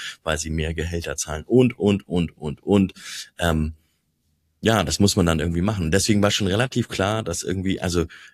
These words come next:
ich meine, Oke Göttlich hat das zu Saisonbeginn gesagt oder Andreas Born und die haben schon gesagt,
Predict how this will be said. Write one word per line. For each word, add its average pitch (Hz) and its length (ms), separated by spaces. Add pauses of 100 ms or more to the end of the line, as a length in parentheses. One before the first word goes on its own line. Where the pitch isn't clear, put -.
ich - 160 (200)
meine, 82 340
Oke 87 240
Göttlich 107 340
hat 107 100
das 101 140
zu - 120
Saisonbeginn 101 520
gesagt 95 260
oder 95 160
Andreas 78 240
Born 95 180
und 98 80
die 90 100
haben 87 120
schon 98 160
gesagt, 92 180